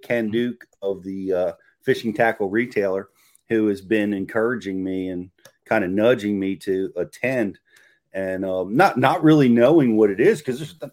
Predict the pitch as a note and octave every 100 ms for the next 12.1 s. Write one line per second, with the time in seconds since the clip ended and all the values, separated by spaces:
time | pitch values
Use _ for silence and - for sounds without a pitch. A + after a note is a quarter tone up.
0 | - - C3 D#3+ A#3 - A2 G#2+ B2+ C#3
1 | C3 B2 B2+ B2 G#2 - G2+ G2 F#2 _
2 | _ _ _ _ F2+ G2 G2 B2 C3+ A2
3 | A#2 - G2+ C3+ F#3 F#2+ G#2+ A2+ A2 A#2+
4 | G#2 - - E3 A#3 - G2 G2 - G#2
5 | G#2+ A2 - C3 C3+ A#2 C3 A#2 A2 A2
6 | B2 A#2 F#2+ - B2+ B2 C3 _ _ _
7 | _ _ _ - G2 F#2+ F#2 F#2 F2+ E2+
8 | F#2+ F#2+ F2 G#2 G#2 F#2 F2 G2+ F#2 F#2
9 | - G2+ - F#2+ F#2 F2+ _ _ _ _
10 | G2 F#2+ F2+ - - F#2+ G2 F2+ G#2 G#2
11 | G2 - B2 A2 G2 D#3 F#3 G#2+ A#2 -
12 | -